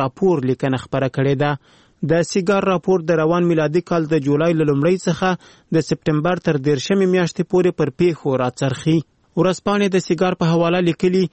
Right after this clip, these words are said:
په دغو تیرو دریو میاشتو کې د کال د وړمې روبې پر تله د وسلوالو حملې نږدې پنځوس فیصده زیاتې شوي. د ورځپاڼې په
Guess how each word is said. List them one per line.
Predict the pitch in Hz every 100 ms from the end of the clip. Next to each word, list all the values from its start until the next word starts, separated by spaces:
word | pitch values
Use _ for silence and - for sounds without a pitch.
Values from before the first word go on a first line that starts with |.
| _ 156
په | 135
دغو | 165 165 160
تیرو | 165 170 143
دریو | 165 170 156
میاشتو | 175 175 185 170
کې | 180 175 151
د | -
کال | 165 170 170 151
د | 143 151
وړمې | 175 170 160
روبې | 165 165 160
پر | 139 -
تله | 190 190 170
د | 156
وسلوالو | 143 - 156 170 175 139
حملې | 143 151 180 196 - _ - 156
نږدې | 135 139 190 -
پنځوس | 160 147 180 175 -
فیصده | 147 190 180 151 131 123
زیاتې | 135 123 135
شوي. | - 135 147 135 - _ _ -
د | 139 139
ورځپاڼې | 143 - 151 151
په | 135